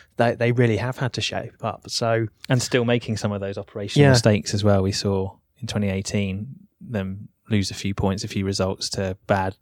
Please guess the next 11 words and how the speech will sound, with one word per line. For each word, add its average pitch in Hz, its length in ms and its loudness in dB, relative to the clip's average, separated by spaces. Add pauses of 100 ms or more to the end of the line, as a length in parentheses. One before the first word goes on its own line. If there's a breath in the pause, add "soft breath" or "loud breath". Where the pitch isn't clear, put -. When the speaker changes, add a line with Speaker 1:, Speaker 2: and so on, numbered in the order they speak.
Speaker 2:
calls 98 260 -2
on 92 80 -4
the 92 80 -4
pit - 200 -2
wall. 95 300 -2 (420 soft breath)
So 95 340 -2 (100)
there's 110 360 0
definitely, 98 720 -4 (120)
um, 98 360 -6 (480)
scope - 440 0
for 95 480 -8